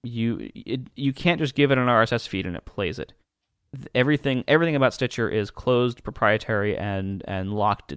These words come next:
locked in and locked down. Um, the podcasting medium so far has been open and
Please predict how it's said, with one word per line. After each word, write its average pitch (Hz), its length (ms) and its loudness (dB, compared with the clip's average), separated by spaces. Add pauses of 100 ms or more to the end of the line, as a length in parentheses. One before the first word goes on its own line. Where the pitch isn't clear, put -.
(140)
locked 107 340 -2
in 110 180 -4
and 110 120 -4
locked 98 220 -4
down. 90 320 -4 (560)
Um, 104 460 -2 (400)
the 117 80 -4
podcasting 143 600 2
medium 113 580 0
so 92 200 -4
far 98 360 0
has 110 160 -6
been 110 120 -2
open 101 440 0
and 101 340 -4